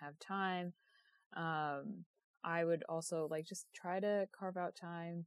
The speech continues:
to just make work for yourself. You don't need to share that work.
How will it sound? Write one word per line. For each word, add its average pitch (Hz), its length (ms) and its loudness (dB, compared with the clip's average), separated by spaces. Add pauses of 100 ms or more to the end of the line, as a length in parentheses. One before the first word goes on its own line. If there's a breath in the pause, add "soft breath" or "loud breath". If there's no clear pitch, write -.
(100)
to 160 340 0
just 160 260 -6
make 165 240 -4
work 156 300 -2
for 156 80 -6
yourself. 151 520 -2 (140)
You 165 120 0
don't 185 120 2
need 190 160 0
to 175 120 2
share 156 380 2
that 170 300 2
work. 170 440 2